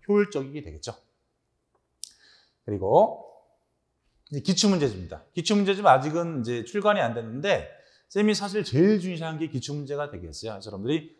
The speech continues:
어느 정도 이론을 공부하신 다음부터는 문제를 마구마구 풀면서 있죠. 그래서 아, 이 주제가 이렇게 나오고 아, 내가 이렇게 대비하면 되겠구나 라고 여러분들이, 어, 기출문제를 풀면서, 어, 어, 분석을 하고 또 대비를 하면 되겠죠.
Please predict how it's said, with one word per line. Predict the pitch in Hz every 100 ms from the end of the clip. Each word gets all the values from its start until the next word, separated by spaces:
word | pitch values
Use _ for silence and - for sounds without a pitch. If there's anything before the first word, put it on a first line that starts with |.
| _ -
어느 | 131 160
정도 | 156 151 147 151
이론을 | 127 143 160 160 156
공부하신 | 113 120 127 131 127 151 120
다음부터는 | 98 101 92 - 165 180 - _
문제를 | 110 151 160 165
마구마구 | 143 123 139 143 135 135
풀면서 | 196 190 175 139
있죠. | 113 175 175 _
그래서 | - 127
아, | 107 113 135 120 - - -
이 | 165 165
주제가 | 127 127 131 123
이렇게 | 120 - 117
나오고 | 82 85 101 165 113 - - -
아, | 95 87 - _ -
내가 | 117 123
이렇게 | 110 120
대비하면 | - 98 120 135 143
되겠구나 | 92 92 - 113 123 - - -
라고 | 104 104
여러분들이, | 101 101 147 147 - - -
어, | 92 90
기출문제를 | 135 - 143 139 131 117 113
풀면서, | 101 95 95 160 214 220 - - -
어, | 95 90 90 87 87 92 _ _ _
어, | 92 85 -
분석을 | 143 147 156 139
하고 | 110 92 127 165 -
또 | 143
대비를 | 107 120 139
하면 | 165
되겠죠. | 117 78 76